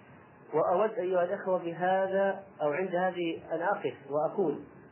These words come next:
بأن من رهم، بأن من رمى الوهابية كما يقولون عنهم ويزعمون بتسميتهم بأنهم حنابلة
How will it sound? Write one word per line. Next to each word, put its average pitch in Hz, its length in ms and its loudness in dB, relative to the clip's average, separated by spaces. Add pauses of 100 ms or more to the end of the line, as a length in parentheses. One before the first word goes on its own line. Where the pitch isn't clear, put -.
(480)
بأن 208 440 4
من 196 80 4
رهم، 190 640 0 (360)
بأن 190 240 0
من 180 160 2
رمى 214 320 2
الوهابية 175 880 -2 (340)
كما 196 220 2
يقولون 180 440 0
عنهم 147 280 -2
ويزعمون 156 540 0
بتسميتهم 147 800 -2 (800)
بأنهم 220 560 2
حنابلة 190 580 0